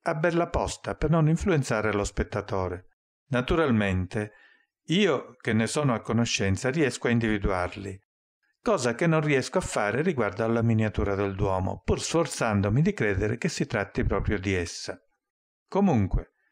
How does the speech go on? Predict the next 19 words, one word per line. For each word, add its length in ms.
per 160
i 60
molti 480
o 160
pochi 340
che 140
non 140
fossero 380
riusciti 480
a 60
identificare 840
gli 100
oggetti 400
da 140
me 160
lanciati, 680
passo 460
a 140
descriverli. 840